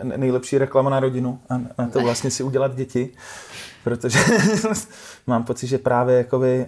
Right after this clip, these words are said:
eh, záříš, jak tě znám, tak prostě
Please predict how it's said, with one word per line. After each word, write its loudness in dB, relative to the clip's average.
eh, 0
záříš, 4
jak -6
tě -2
znám, 0
tak -6
prostě -6